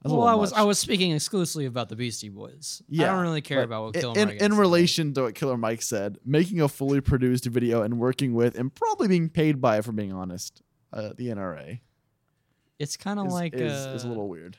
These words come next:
Speaker 2: the Beastie Boys are kinda like, uh, like Ween. Like, you know, they said
Speaker 1: A little bit.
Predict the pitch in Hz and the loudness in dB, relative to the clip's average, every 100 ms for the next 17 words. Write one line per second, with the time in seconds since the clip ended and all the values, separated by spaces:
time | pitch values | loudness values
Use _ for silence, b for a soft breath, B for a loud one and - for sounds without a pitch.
0 | - 147 185 - 170 151 143 139 - 139 | -14 -8 -8 -6 -6 -4 -6 -8 -10 -8
1 | 127 120 110 104 104 104 98 95 95 98 | -8 -8 -10 -10 -12 -10 -10 -10 -12 -16
2 | _ _ _ _ _ _ 131 120 117 113 | _ _ _ _ _ _ -8 -6 -6 -6
3 | 101 98 117 123 _ _ _ 165 B B | -6 -10 -14 -16 _ _ _ -20 B B
4 | B 139 123 - 123 120 117 117 135 131 | B -10 -10 -8 -6 -6 -6 -8 -8 -8
5 | 127 117 _ b b 113 101 85 | -8 -12 _ b b -8 -4 -4